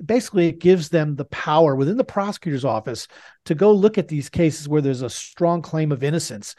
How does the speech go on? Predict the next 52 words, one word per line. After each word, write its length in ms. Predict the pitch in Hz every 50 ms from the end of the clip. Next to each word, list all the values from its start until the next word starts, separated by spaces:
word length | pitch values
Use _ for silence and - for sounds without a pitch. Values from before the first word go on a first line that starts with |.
| - - _ _
and 140 | - 160 160
really 180 | 180 214 214 196
start 460 | - - - - 190 165 175 - -
from 160 | - 156 135
scratch 560 | 117 - - - 151 139 123 - - - -
and 160 | 143 123 117 120
investigate 600 | 123 123 123 165 160 151 - 165 143 143 135 127
it 100 | 127 -
from 220 | _ - 131 123
scratch. 480 | 117 - - - 160 143 117 - - - - - - - - - - - - -
Um, 260 | 165 147 151 151 151
but 300 | 151 - 185 156 147 -
th-, 100 | - -
the 80 | 180
problem 400 | - - 208 214 233 247 220 190
in 80 | 175 160
Florida 400 | - - 180 202 220 208 175 156
is, 140 | 135 123 139
like, 180 | 139 135 117 - _ _ _
Leo's 340 | - 151 156 185 202 190 156
appeals 540 | 147 143 - - - 170 175 180 180 151 117
have, 260 | 110 104 135 127 - _ _
many 300 | - 147 151 165 175 185
of 80 | 175 147
them 180 | 139 131 131 113
have 200 | - - 131 -
failed 560 | - - - 156 156 156 156 139 127 113 -
for 140 | - - 113
years. 560 | 120 135 147 170 185 170 127 107 113 110 - - - - - -
And 120 | - 160 147
so 160 | - 180 175
they're 140 | 175 180 175
no 180 | 165 190 196
longer 360 | 190 180 180 185 180 160 156
able 180 | 156 175 160 156
to 100 | - 160
go 200 | 143 147 156 160
in 120 | 165 165 151
and 100 | 139 139
look 180 | 165 185 -
at 120 | 160 123 -
this 260 | 139 120 - - - - _ _
kind 160 | - 143 143
of 80 | 135 -
stuff 220 | - - 147 120 -
because, 260 | - - - 147 120
hey, 180 | 139 180 185 175
the 120 | 123 131
appeal 280 | 139 - - - 196 190
deadline 360 | 156 156 143 123 123 113 113
is 120 | 110 107 -
gone. 320 | - 131 117 107 104 101